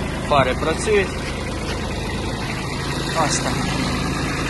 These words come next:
Тут у нас радіатор охолодження. І є ще ось радіатор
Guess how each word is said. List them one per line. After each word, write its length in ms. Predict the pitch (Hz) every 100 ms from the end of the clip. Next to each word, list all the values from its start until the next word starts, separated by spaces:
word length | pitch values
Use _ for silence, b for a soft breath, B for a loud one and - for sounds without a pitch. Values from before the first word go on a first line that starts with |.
| - - - - - - - - -
Тут 140 | 185
у 40 |
нас 220 | 185 156 175
радіатор 500 | 180 180 185 185 170
охолодження. 680 | 156 165 147 143 170 185 - - - - - - - - 508
І 140 | 440 190
є 100 | 208
ще 180 | -
ось 240 | 175 180 - - - - - - - - - - - - - - - - - -
радіатор 460 | 143 143 160 160